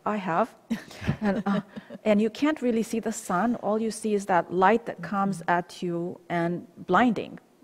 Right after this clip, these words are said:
Speaker 1: After a while, you can't see anything anymore. You're just kinda like going, "Oh, what's happening to me?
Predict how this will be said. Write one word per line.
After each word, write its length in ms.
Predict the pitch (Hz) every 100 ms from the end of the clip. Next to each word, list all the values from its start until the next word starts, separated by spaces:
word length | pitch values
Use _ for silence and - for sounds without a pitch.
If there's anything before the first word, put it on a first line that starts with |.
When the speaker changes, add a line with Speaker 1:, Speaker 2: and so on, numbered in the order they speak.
| -
Speaker 1:
After 280 | 180 180 180
a 40 |
while, 180 | 185 196
you 80 | 180
can't 220 | 196 190
see 120 | -
anything 280 | 254 233 190
anymore. 300 | 185 202 175
You're 120 | 170
just 180 | 180 185
kinda 160 | 196 185
like 100 | 175
going, 180 | 175 - - -
"Oh, 200 | - - -
what's 180 | - -
happening 360 | 185 - 190
to 140 | - 180
me? 220 | 180